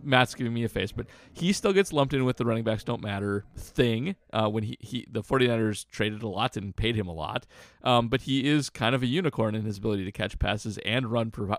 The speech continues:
for power. And I feel like in that offense in particular, that's extremely valuable. So guys like that are my general answer,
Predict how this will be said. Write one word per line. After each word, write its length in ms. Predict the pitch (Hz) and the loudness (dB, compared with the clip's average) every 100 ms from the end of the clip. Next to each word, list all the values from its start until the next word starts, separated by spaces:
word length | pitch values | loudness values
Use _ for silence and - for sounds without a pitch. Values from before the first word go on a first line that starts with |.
| - | -4
for 160 | 104 | -6
power. 480 | 98 131 113 87 104 - - - - | 2 2 4 2 -2 -6 -20 -18 0
And 240 | 117 117 | 2 4
I 200 | - 101 104 | 2 -2 0
feel 180 | 123 | 2
like 220 | 117 113 - | 2 0 -4
in 160 | 107 | -4
that 180 | 98 117 | 0 2
offense 400 | 107 - 101 - | 2 0 -4 -2
in 120 | 98 | -6
particular, 480 | - - 147 113 107 | -6 -8 -6 -2 2
that's 200 | 107 127 | 4 4
extremely 460 | 104 - 95 90 90 | 0 -8 -8 -6 -4
valuable. 460 | 98 80 - - | -2 -2 -8 -14
So 200 | - - - - - _ | -8 -8 -8 -20 -20 _
guys 280 | 139 143 113 | -4 -2 -4
like 260 | 117 120 | -4 -4
that 220 | - 107 98 | -2 -2 -2
are 140 | 98 95 | -6 -8
my 80 | 98 | -6
general 400 | 110 117 110 87 | -6 -4 -6 -6
answer, 480 | 104 98 101 101 | -10 -8 -8 -8